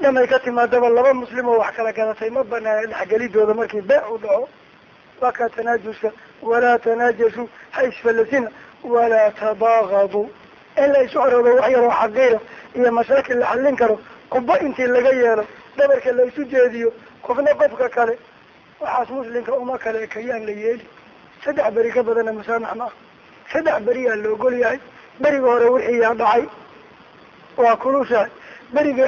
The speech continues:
xigana waa sii qaboobi. Beriga saddexaad waa inay kaa dhammaato. Labadiinna waa isu tagtiin. Labadan qof waxaa khayr badan qofka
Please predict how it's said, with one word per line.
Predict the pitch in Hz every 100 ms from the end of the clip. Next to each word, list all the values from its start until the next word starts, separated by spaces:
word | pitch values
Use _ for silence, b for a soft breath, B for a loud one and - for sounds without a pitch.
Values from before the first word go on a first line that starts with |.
| -
xigana | 269 269 247
waa | 233
sii | 247 269
qaboobi. | 233 240 247 240 B B -
Beriga | 285 311 254
saddexaad | 233 214 226
waa | 247 269
inay | 254 233
kaa | 262 302
dhammaato. | 262 247 240 233 - B B -
Labadiinna | 254 277 247 247 240
waa | 254 254
isu | 240 277
tagtiin. | 247 202 262 240 B B -
Labadan | 277 285 254
qof | 233 233
waxaa | 240 233
khayr | - 277 240
badan | 226 233 233 233 B B -
qofka | 269 - 240